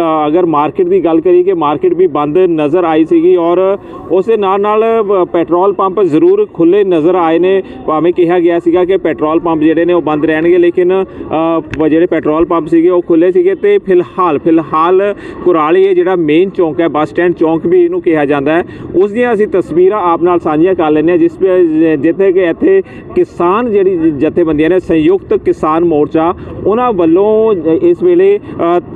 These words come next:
ਧਰਨਾ ਲਗਾਇਆ ਗਿਆ ਤੇ ਉਹ, ਅ, ਕ-, ਸੜਕ ਦੇ ਵਿੱਚ, ਵਿਚਕਾਰ ਇਸ ਟਾਈਮ 'ਤੇ ਬੈਠੇ, ਅ, ਨਜ਼ਰ ਆ ਰਹੇ ਨੇ। ਔਰ, ਅ, ਜ-, ਜ-, ਅਗਰ ਗੱਲ ਕਰੀ ਜਾਵੇ ਕਿ, ਅ, ਜਿਹੜੇ ਰਾਹਗੀਰ ਨੇ, ਅ, ਜਾਂ ਜਿਹੜੀਆਂ ਗੱਡੀਆਂ ਕਾਰਾਂ ਨੇ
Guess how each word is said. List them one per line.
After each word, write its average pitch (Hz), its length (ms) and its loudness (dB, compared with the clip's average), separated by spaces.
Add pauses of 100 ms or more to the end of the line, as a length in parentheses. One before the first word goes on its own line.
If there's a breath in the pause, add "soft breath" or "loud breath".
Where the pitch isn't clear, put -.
(100)
ਧਰਨਾ 175 340 0
ਲਗਾਇਆ 160 420 0
ਗਿਆ 170 240 2
ਤੇ 185 120 0
ਉਹ, 196 300 2
ਅ, 185 40 -4 (640 loud breath)
ਕ-, 165 120 2
ਸੜਕ 165 300 -2
ਦੇ 190 140 2
ਵਿੱਚ, 165 300 -2
ਵਿਚਕਾਰ 160 600 0
ਇਸ 185 240 2
ਟਾਈਮ 175 200 0
'ਤੇ 180 140 2
ਬੈਠੇ, 180 540 0
ਅ, - 320 -4
ਨਜ਼ਰ 160 460 0
ਆ 185 140 0
ਰਹੇ 175 160 2
ਨੇ। 202 180 0
ਔਰ, 190 400 0 (400 loud breath)
ਅ, - 20 0
ਜ-, 160 580 0
ਜ-, 156 80 0 (180)
ਅਗਰ 180 160 2
ਗੱਲ 175 200 2
ਕਰੀ 180 220 2
ਜਾਵੇ 175 380 2
ਕਿ, 202 260 0 (400 loud breath)
ਅ, 175 40 0
ਜਿਹੜੇ 190 400 0
ਰਾਹਗੀਰ 190 420 0
ਨੇ, 214 240 -2
ਅ, 160 720 0
ਜਾਂ 185 200 2
ਜਿਹੜੀਆਂ 180 260 2
ਗੱਡੀਆਂ 165 320 2
ਕਾਰਾਂ 160 320 0
ਨੇ 196 180 -2